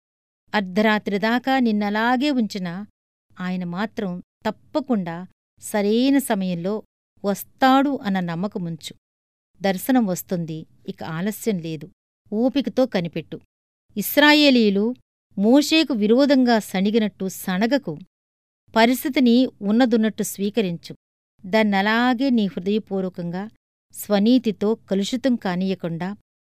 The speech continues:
నిబంధనకర్తయైన దేవుని చేతుల్లో పెట్టి ప్రార్థించు. "తండ్రి, నా ఇష్టం కాదు, నీ ఇష్ట ప్రకారమే జరగాలి.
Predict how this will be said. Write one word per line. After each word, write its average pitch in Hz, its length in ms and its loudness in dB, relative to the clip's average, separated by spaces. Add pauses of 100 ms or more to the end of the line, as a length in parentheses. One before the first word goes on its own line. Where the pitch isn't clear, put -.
(140)
నిబంధనకర్తయైన 240 1000 4
దేవుని 240 540 2
చేతుల్లో 196 320 0
పెట్టి 294 640 -2
ప్రార్థించు. 170 800 -8 (640)
"తండ్రి, 202 480 0
నా 180 260 -2
ఇష్టం 226 420 -2
కాదు, 175 340 -8 (460)
నీ 214 220 4
ఇష్ట 269 240 -2
ప్రకారమే 277 560 2
జరగాలి. 165 520 -8